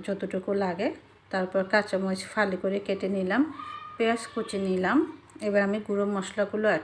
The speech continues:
করব, যা যা দিব। আহ, লবণ দিলাম,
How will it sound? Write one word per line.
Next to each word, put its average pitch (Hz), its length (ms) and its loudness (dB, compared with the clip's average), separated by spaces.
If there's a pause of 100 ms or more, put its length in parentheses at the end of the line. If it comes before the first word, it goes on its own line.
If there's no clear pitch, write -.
(120)
করব, 185 400 0 (100)
যা 180 240 0
যা 180 120 -2
দিব। 180 400 -4 (520)
আহ, 185 420 0
লবণ 185 480 4
দিলাম, 185 560 2